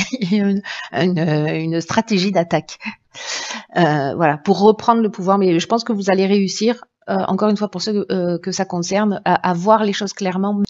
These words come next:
Ou si c'est déjà le cas pour certains d'entre vous, vous vous sentez un peu perdu, vous voyez pas de, de, de, de, de, de, de solution possible. Euh, en tout cas, gardez à l'esprit que c'est que pour l'instant.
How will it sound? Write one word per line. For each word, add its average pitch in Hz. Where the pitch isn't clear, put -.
Ou 196
si 226
c'est 226
déjà 202
le 190
cas 202
pour 170
certains 185
d'entre 180
vous, 190
vous 202
vous 190
sentez 185
un 185
peu 220
perdu, 202
vous 202
voyez 175
pas 226
de, 202
de, 185
de, 175
de, 165
de, 160
de, 151
de 160
solution 214
possible. 202
Euh, 170
en 196
tout 196
cas, 220
gardez 196
à -
l'esprit 196
que 214
c'est 185
que -
pour 214
l'instant. 175